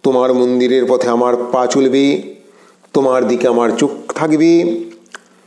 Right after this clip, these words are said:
তোমারই নাম আমার জিহ্বার দ্বারা উচ্চারিত হবে। হে প্রভু, তুমি আমার উপর থেকে দয়া ছেড়ো না। অর্থাৎ এই যে আকুতি,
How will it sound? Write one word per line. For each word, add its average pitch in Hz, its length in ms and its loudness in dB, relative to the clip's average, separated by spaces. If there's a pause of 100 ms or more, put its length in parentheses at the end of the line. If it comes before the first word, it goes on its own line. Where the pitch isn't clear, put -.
(520)
তোমারই 214 440 4
নাম 113 420 0 (840)
আমার 117 320 -2
জিহ্বার 165 460 -2
দ্বারা 104 420 -2 (380)
উচ্চারিত 185 560 -2
হবে। 101 440 -6 (800)
হে 120 80 2
প্রভু, 120 760 0 (920)
তুমি 131 280 0
আমার 151 320 2
উপর 117 360 0
থেকে 107 440 -4 (280)
দয়া 117 500 0
ছেড়ো 107 300 -6
না। 98 240 -10 (580)
অর্থাৎ 180 220 0 (120)
এই 226 240 2
যে 196 120 2
আকুতি, 139 520 -2